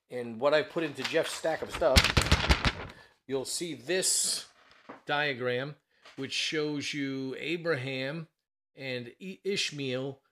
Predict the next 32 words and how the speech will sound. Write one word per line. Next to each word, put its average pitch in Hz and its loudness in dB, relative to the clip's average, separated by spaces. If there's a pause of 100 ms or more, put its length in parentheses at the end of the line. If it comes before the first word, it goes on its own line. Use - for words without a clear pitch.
(360)
and 127 -6
Isaac. 143 0
And 135 -6
if 127 -8
you're 131 -6
just 156 -4
listening, 123 -4
you 110 -8
can't 131 -6
see 135 -4
that, 110 -4
but 113 -8
it's 110 -12
a, 156 -6
just 180 -8
a 190 -4
little 151 0
diagram. 104 -2 (400)
And 135 -8
it 139 -6
shows 170 -2
the 147 -8
children 180 -2 (200)
of 127 -6
Ishmael 160 -2
going 151 -4
into 139 -6
be 160 -8
the 151 -8
Arab 143 -4
nation. 110 -4
Ishmael 156 -4